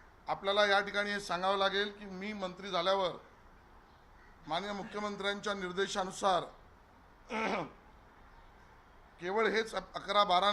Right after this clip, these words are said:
नाही, सर्वच गडकिल्ल्यांवर त्या त्या जिल्हाधिकाऱ्यांनी अतिक्रमण मुक्तता करावी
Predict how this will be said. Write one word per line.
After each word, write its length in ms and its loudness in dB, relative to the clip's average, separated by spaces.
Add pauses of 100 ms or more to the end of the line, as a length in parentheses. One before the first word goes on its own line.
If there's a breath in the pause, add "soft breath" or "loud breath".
(140)
नाही, 300 -2 (1200)
सर्वच 360 0
गडकिल्ल्यांवर 840 0 (920)
त्या 120 0
त्या 220 0
जिल्हाधिकाऱ्यांनी 960 0 (100)
अतिक्रमण 600 -4
मुक्तता 460 -2
करावी 420 -2